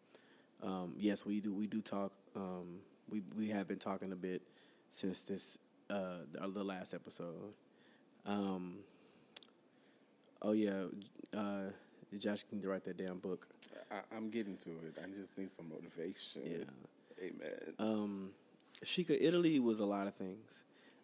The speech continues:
Speaker 1: Um, I have not yet looked at all the pictures I t-, I've taken because, um, some of those pictures are tied to some, um, very, I keep saying, um,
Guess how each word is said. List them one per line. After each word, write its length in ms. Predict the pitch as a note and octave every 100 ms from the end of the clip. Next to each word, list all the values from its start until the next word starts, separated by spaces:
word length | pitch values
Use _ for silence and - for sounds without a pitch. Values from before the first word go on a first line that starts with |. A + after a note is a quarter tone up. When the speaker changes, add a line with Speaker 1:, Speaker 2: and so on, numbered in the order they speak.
| -
Speaker 1:
Um, 280 | G2+ G2+ -
I 100 | A#2+
have 220 | B2 A#2
not 240 | A#2+ C3
yet 240 | A2 A2+ - - -
looked 300 | - A2+ A2
at 160 | A2 -
all 220 | G2+ G#2+
the 80 | G#2
pictures 320 | - G#2+ A2+
I 60 | A2
t-, 140 | - -
I've 160 | G#2 -
taken 360 | G#2+ G#2+ A#2
because, 600 | G#2 - G#2 G2+ G2 - - - - - -
um, 500 | G#2 G2+ F#2+ F#2 F2+ G#2+ - - - - - -
some 200 | - G#2+
of 60 |
those 140 | G#2 G#2
pictures 340 | A2+ G2+ G#2
are 60 | G2+
tied 360 | - G2+ G2+ F#2+
to 120 | G2+
some, 360 | F#2+ G2 F#2+ F#2 - - - - - -
um, 920 | G2 F#2 F2+ F2+ F2+ F#2 F2+ F2+ F2+
very, 320 | F#2 G2 G2 F#2 D#2+
I 40 |
keep 160 | - A2
saying, 200 | F#2 E2+
um, 340 | F2+ F2+ F2